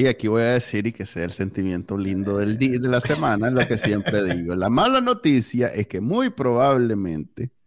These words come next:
Speaker 1: vamos a tener a Daniel Ortega mandando hasta que se palme. Esa es la mala noticia. La buena
Speaker 2: Eso puede,
Speaker 1: noticia
Speaker 2: eso puede ser veinte, veinte años más.
Speaker 1: No, hombre. ¿Y que va a vivir ciento veinte?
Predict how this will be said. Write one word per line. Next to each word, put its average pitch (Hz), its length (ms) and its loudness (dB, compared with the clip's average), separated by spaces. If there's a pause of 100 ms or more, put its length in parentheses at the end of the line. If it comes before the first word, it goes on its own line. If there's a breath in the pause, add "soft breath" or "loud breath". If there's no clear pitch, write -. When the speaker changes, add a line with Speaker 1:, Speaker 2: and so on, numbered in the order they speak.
(180)
Speaker 1:
vamos 113 360 2
a 123 100 -2
tener 107 320 0
a 76 120 0
Daniel 101 240 -2
Ortega 104 440 -2
mandando 87 640 0
hasta 95 240 -10
que 98 120 -12
se 90 100 -4
palme. 67 580 -8 (220)
Esa 104 220 -10
es 95 80 -8
la 92 140 -6
mala 113 440 2
noticia. - 540 -4 (160)
La 117 200 2
buena 247 320 4
Speaker 2:
Eso 196 80 2
puede, 151 180 4
Speaker 1:
noticia 104 380 2
Speaker 2:
eso 113 140 2
puede 139 220 -2
ser 131 180 0
veinte, 131 340 -8
veinte 127 400 -6
años 107 200 -6
más. 127 300 -6 (600 loud breath)
Speaker 1:
No, 95 840 2
hombre. 90 540 -6
¿Y 113 80 -8
que 110 160 -2
va 95 160 2
a - 20 2
vivir 127 460 4
ciento 135 360 0
veinte? 170 500 0